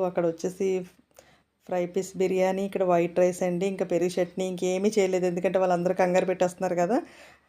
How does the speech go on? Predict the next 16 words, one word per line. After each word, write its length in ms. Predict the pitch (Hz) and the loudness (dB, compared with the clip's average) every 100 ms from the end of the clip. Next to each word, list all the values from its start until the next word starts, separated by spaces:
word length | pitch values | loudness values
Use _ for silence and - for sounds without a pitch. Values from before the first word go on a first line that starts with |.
| _ - | _ -8
అక్కడ 200 | 185 190 | -2 0
ఓ 60 | 185 | 2
పని 220 | 185 175 | 0 2
తప్పిందన్నమాట 560 | 185 185 185 175 170 | 0 0 -2 -2 -2
నాకు. 320 | 170 165 165 302 480 - 247 | -2 -2 2 2 2 0 -2
ఇంక 140 | 220 | 0
ఇక్కడ 200 | 208 185 | 0 0
వచ్చేసి 340 | 175 180 175 196 | -2 -2 -4 -4
ఇంక 140 | 202 190 | -2 -2
అందరికైతే 600 | 170 170 175 180 175 233 277 - _ _ _ _ _ _ | 0 -2 0 -2 2 2 0 -6 _ _ _ _ _ _
ఇంకా 160 | 208 208 | -6 -2
అన్నీ 200 | 180 180 | -2 0
వడ్డించేస్తున్నాను. 800 | 180 165 170 175 170 175 185 185 | -2 0 -2 0 -2 -2 -4 0
ఈయనైతే 440 | 208 208 190 180 196 | 2 2 0 0 2
బిర్యానీ 420 | 185 180 180 190 | 2 4 4 2
తినరు, 440 | 185 180 175 185 | -2 -2 0 0